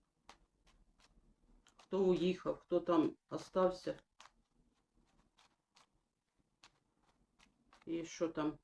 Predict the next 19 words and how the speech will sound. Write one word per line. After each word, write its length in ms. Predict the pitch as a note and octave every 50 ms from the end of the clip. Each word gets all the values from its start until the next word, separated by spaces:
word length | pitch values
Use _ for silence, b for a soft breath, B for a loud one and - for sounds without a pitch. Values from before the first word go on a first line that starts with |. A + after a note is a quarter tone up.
| _ _ _ _ - - - - - _ - - C3+
Ще 340 | - - - - - D#3 D3
в 40 |
мене 340 | D3 D3 D3+ D3 D3 D3 -
шостка, 600 | - - - F#3+ E3+ - - - - - C#3+ C#3 - - -
шостка. 580 | - - G3 F3 F3 - - _ - C3+ - - - _ _ _ _ _ _ _ _ - - _ _ _ _ _ _ _ _ _ _ _ _ _ _ _ _ _ _ _ _ _ _ _ - _ _ _ _ _ _
Шостка, 460 | - - F#3+ F3+ F3+ F3+ - - D#3
яка 240 | D3+ D#3+ D#3+ - F3+
там 200 | E3+ - D#3+ D#3
ситуація? 760 | - - E3 - - D#3 D3+ C#3+ C#3 C#3+ - - C#3 C#3 C#3
Шостка. 560 | C#3 - - D#3 D3 - - _ _ - C#3 C3+ - - _ _ - _ _ _ _ _ _ _ _ _ - - _ _ _ _ _ _ _ _ _ _ _ _ _ _ _ _ _ _ _ _
Що 220 | - - - F#3
там 200 | E3 - D3+ D3
на 100 | D3+ D#3+
ближайшее 640 | D#3 D#3+ D#3 D#3+ D#3+ D#3+ D3 D3 D3 - - D#3 D3+
время? 420 | C#3+ D3 C#3+ C#3 C3+ C3+ D3+ D3+ - _ _ _ _ _ _ _ _ _ _ _ _ _ _ _ _ _ _ _ _ _
Щось 220 | - - - - -
неудача, 680 | D#3+ D#3 D#3 D3+ D3 D3+ D3+ D3 - - - - C#3+
неудача, 920 | C#3+ C#3+ D3 D3+ D3+ D3 D3+ D#3 E3 E3+ E3 - - - - D3 D3 D3 - -
разногласия, 1160 | - D3+ C#3 D3 D3+ C#3 D3 D#3+ D#3+ D#3+ E3+ E3 D#3 - - - - C3 C3+ C#3 D3 D3 -